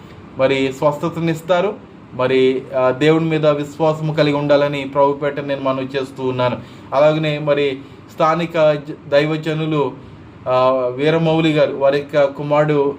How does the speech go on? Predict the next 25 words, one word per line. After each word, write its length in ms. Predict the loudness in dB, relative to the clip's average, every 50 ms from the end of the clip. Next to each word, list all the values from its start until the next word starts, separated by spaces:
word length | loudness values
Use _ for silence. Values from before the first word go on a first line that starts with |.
| -10 -8 -4
మరి 360 | -2 0 2 2 2 2 2
సర్జరీ 360 | 0 0 -2 0 0 -2 -2
గుండా 240 | -2 0 2 2 2
వెళ్ళినప్పుడు 680 | 2 2 2 0 2 2 0 0 0 0 -2 -2 -2 -4 -8 -16 -20 -20 -20 -20 -20 -20 -20 -20 -8 -2
మరి 320 | 0 0 2 2 2 2
ఆశ్చర్యరీతిగా 1040 | 2 2 2 2 2 0 0 2 2 2 0 0 0 0 2 2 2 0 0 -4 -8 -18 -20 -20 -20 -20 -20 -20 -20 -20 -20 -20 -20 -20 -20 -20 -12 -4 0
ఆ 40 | 0
యొక్క 340 | 0 2 2 0 0 0 2
సర్జరీ, 500 | 0 0 2 2 2 2 0 0 -4 -10 -12 -14 -10 -4 0
ఆ, 200 | 2 2 2 2 0
సక్సెస్ఫుల్గా 680 | -4 -6 -4 -4 -6 -6 -6 -4 -4 -2 -2 0 0 0
జరిగి 340 | 2 2 0 0 0 0
ఉన్నది. 340 | 0 0 0 0 0 -2 -4 -8 -16 -20 -20 -20 -20 -20 -20 -20 -20 -20 -20 -20 -20 -12 -6
మరి 260 | -2 0 2 2 4
ఈ 320 | 4 4 2 2 0 0
యొక్క 420 | 0 0 0 0 2 2 2 2 2
దినమందు 480 | 0 -2 -2 -2 0 0 -2 -2 -2
వారు 380 | 0 0 2 2 0 -2 -4 -6 -10 -10
ఇంటికి 360 | -10 -8 -8 -8 -6 -4 -2
రానే 340 | 0 0 0 0 0 0 -2
ఉన్నారు. 380 | 0 2 2 2 2 0 -2 -8 -12 -16 -8 -4
వారిని 300 | -2 0 0 0 -2 -4
కూడా, 460 | -8 -6 -4 0 2 2 2 0 -2 -8 -16 -20 -20 -20 -20 -20 -20 -20 -14 -6 -2 2
ఆ, 300 | 2 4 6 4 4 2
దేవుడు 540 | 2 2 2 4 4 2 0 0 0 0 -2